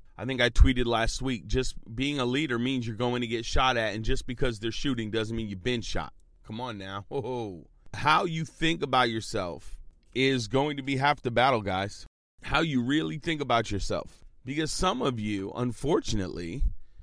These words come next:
you are reflecting a life that you've been told that you have. Oh man, can we go in today in the minute and thirty seconds we've already been on this?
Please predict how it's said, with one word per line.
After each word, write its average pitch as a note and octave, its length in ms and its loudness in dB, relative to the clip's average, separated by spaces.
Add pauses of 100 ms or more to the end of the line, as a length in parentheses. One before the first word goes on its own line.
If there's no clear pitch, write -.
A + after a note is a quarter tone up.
(180)
you D#3 320 -6
are D#3 140 0
reflecting C3 760 -4
a A2+ 80 0
life A2+ 440 0
that G#2+ 200 -4
you've A2+ 140 -6
been G#2+ 160 -2
told A2+ 400 2
that F#2 180 -6
you E2+ 120 -6
have. D#2 280 -12 (240)
Oh G#2+ 160 -6
man, G#2 280 -6
can A#2 180 2
we B2 100 2
go B2+ 220 2
in B2+ 160 -2
today B2 560 0
in A2+ 260 -2
the A#2 100 0
minute A#2 320 0
and G#2+ 140 -6
thirty A#2 240 0
seconds A2+ 420 0
we've A2+ 120 8
already A#2 140 2
been A2 180 -2
on A#2 180 0
this? A#2+ 340 -4